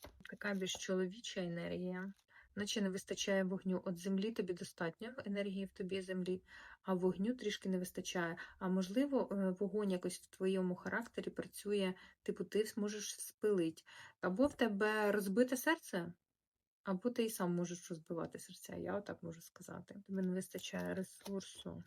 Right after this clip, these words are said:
То що ж очікує тебе по грошам?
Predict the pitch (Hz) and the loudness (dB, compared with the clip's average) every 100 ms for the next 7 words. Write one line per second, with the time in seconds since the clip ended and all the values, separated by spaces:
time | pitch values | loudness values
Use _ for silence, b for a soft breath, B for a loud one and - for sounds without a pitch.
0 | _ 202 - 240 226 - - _ - 214 | _ -6 -2 -2 -2 -8 -12 _ -12 -6
1 | - 226 - 196 180 175 180 _ _ - | -2 -2 0 2 2 2 -2 _ _ -18
2 | - - _ - - - 180 180 180 175 | -18 -20 _ -20 -20 -2 0 0 0 0
3 | 180 - _ _ _ - - _ - _ | -4 -8 _ _ _ -20 -20 _ -20 _
4 | _ _ _ 202 170 196 185 185 - 175 | _ _ _ -8 -4 0 0 -2 -6 -8
5 | 175 | -8